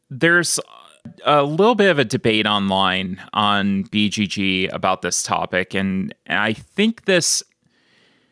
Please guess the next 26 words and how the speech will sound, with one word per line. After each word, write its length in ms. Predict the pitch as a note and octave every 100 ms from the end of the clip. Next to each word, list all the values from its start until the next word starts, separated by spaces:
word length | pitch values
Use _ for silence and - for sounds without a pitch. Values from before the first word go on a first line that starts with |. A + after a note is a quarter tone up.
| _ _ _
from 380 | - E3 D3 B2
the 100 | C3
way 200 | C#3+ F3+
that 140 | C3
I 180 | A2+ A#2+
see 280 | - C3 A2+
it, 80 |
it 140 | G#2+ -
handles 440 | G#2+ G#2 G#2+ G2+
it 180 | G#2 G2
in 160 | G2 G2
a, 100 | F2+ -
in 140 | G2
a 40 | G2
positive 680 | - G2+ G2+ - - F2+
manner. 480 | F2+ F2 - - - - _ - - E3 -
You're 180 | C3 C3
basically 600 | D3+ D3 C#3+ D#3 C3+ A2+
trying 500 | - A#2+ A2+ A2 G#2
to 400 | - A2+ G#2+ G2+
fulfill 400 | - G2 G#2+ G2
the 80 | G2
needs 260 | F#2 F#2
of 40 | G2
your 140 | E2+
populace, 760 | - D3 D3+ C#3+ C3+ C3+ -